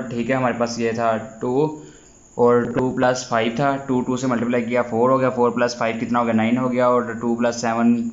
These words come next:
कितना हो गया? नाइन हो गया, ठीक है। under root nine, nine under root आ गया, तो is equal to किसके बराबर आया? k के बराबर आया। तो हमारे पास k के बराबर जब आ गया, तो फिर हमारे पास जो under root, under root से कट जाएंगे, तो फिर क्या हो जाएगा हमारे पास? थ्री प्लस थ्री हो जाएगा,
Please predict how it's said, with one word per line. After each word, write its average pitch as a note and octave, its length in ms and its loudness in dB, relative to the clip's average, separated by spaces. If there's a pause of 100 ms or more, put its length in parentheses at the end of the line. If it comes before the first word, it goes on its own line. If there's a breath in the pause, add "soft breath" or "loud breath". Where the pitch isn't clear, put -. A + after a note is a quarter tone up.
(120)
कितना A#2+ 220 -2
हो A#2+ 100 2
गया? A2+ 100 2
नाइन G#2+ 260 0
हो G#2 100 0
गया, G#2 180 -4
ठीक A2 140 -6
है। B2 80 -2
under A#2 180 -4
root B2 260 -6
nine, A#2 240 2
nine A#2+ 200 4 (120)
under A2+ 180 -6
root C3+ 160 -4
आ C3 120 2
गया, A#2+ 160 -4
तो A#2 140 -6
is A#2 200 -6
equal A#2+ 180 -4
to A#2+ 60 -4
किसके B2 200 -8
बराबर A#2+ 260 -2
आया? A#2+ 180 0
k A2+ 220 -4
के B2+ 80 -6
बराबर B2+ 260 -2
आया। B2 140 0 (360 loud breath)
तो A#2+ 80 -4
हमारे A2+ 200 2
पास A2 180 -4
k C3+ 160 0
के D3 60 0
बराबर C3+ 280 0
जब B2+ 160 0
आ A#2+ 160 2
गया, A#2+ 200 -2
तो C3 100 0
फिर B2+ 100 -2
हमारे A#2+ 180 0
पास A#2+ 100 -2
जो A#2 120 -4
under A#2 220 -2
root, A#2 180 -2
under A2 180 -4
root B2+ 140 -8
से C3 100 -8
कट A#2+ 200 -4
जाएंगे, A#2+ 200 -4
तो A#2+ 80 -4
फिर A#2 120 -10
क्या A#2+ 160 0
हो A#2+ 80 2
जाएगा A2+ 160 -2
हमारे A#2 180 0
पास? A#2+ 260 -2
थ्री A#2 160 -4
प्लस A#2 280 -2
थ्री A2+ 180 -2
हो C#3 120 2
जाएगा, A#2+ 260 -2